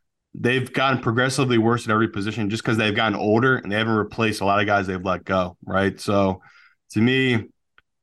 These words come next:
Vrabel is the only reason we even pause on this. It's like, this guy is such a good coach. Even last year, I mean, think about how they started the season. They got blown out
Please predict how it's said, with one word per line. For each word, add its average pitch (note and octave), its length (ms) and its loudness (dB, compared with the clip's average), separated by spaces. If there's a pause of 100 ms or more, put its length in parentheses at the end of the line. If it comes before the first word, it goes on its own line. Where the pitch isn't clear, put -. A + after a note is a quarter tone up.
(140)
Vrabel D3 380 4
is G#2+ 60 2
the A#2 60 2
only A#2 180 4
reason G#2+ 260 2
we G#2+ 120 2
even F#2+ 220 -2
pause F#2+ 320 0
on F2+ 140 -10
this. F2 320 -14
It's - 140 -8
like, F#2+ 320 0
this A2+ 160 -2
guy C3+ 220 2
is A#2+ 120 -6
such B2+ 240 0
a A#2+ 80 2
good A2 260 -2
coach. G#2+ 480 0 (380)
Even D#3+ 220 4
last C3 340 0
year, G2+ 120 0
I - 20 -2
mean, G#2 260 -4
think D#3 140 2
about D#3+ 140 4
how C#3+ 80 2
they C3 100 2
started B2 260 0
the G#2 60 -4
season. A#2+ 260 0
They A2 80 2
got A2 240 0
blown A2+ 380 2
out A#2 400 0